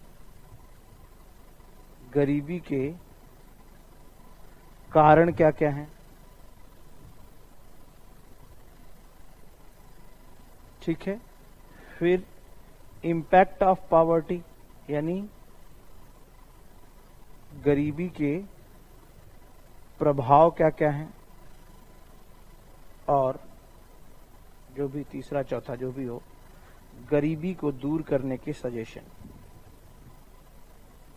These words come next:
यानी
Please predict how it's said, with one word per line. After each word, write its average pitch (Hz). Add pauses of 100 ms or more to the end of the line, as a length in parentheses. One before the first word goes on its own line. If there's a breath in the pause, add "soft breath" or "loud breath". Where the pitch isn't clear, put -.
(2000)
यानी 175